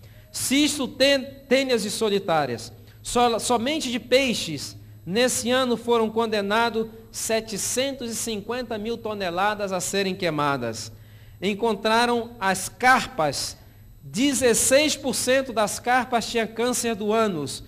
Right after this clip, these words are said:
e vinte por cento das trutas tinham câncer das vísceras. Agora uma pergunta,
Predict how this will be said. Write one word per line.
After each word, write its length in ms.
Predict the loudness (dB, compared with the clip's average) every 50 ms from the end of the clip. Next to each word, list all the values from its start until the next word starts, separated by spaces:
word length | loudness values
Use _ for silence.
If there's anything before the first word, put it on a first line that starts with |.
| -20 -20 -20 -16 -10
e 120 | -8 -8
vinte 380 | -6 -4 -4 -4 -4 -4 -8 -10
por 180 | -8 -6 -6 -6
cento 380 | -4 -4 -2 -2 -4 -4 -4
das 400 | -2 -2 -2 -2 -4 -8 -10 -12 -16 -20 -20 -20 -20 -20 -20 -20 -20 -20 -20 -20 -20 -20 -20 _ -20 -20 -20 -20 -20 -20 -20 _ -20 -18 -10
trutas 680 | -6 -4 -2 -4 -4 -6 -4 -4 -4 -4 -4 -6 -10 -8
tinham 220 | -6 -4 -4 -6
câncer 800 | -6 -6 -2 0 2 2 0 0 -4 -6 -6 -4 -4 -4 -4 -6 -8 -16 -20 -20 -20 -20 -20 -20 -20 -20
das 300 | -12 -6 -6 -4 -4 -6
vísceras. 840 | -8 -8 -6 -6 -6 -6 -6 -6 -4 -4 -4 -4 -6 -8 -12 -16 -16 -20 -20 -20 -20 -20 -20 -20 -20 -20 -20 -20 -20 -20 -20 -20 -20 -20 -20 -12
Agora 380 | -10 -10 -8 -4 -4 -4 -4 -4
uma 180 | -4 -6 -6 -4
pergunta, 800 | -2 -2 -2 -2 -2 -4 -6 -6 -6 -6 -6 -6 -6 -8 -8